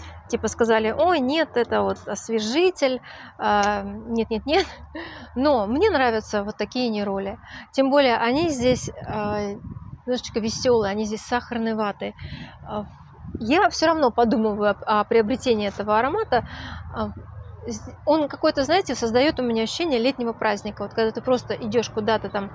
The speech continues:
не знаю, с ребенком гулять, э, по городу, по парку, и ребенок с огромной ватой,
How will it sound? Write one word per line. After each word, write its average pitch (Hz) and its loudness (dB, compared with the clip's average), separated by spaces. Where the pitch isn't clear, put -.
не 226 0
знаю, 208 -2
с - -6
ребенком 233 2
гулять, 220 2
э, 202 -6
по 247 2
городу, 226 2
по 226 -4
парку, 294 2
и 226 2
ребенок 311 6
с 320 0
огромной 294 6
ватой, 381 2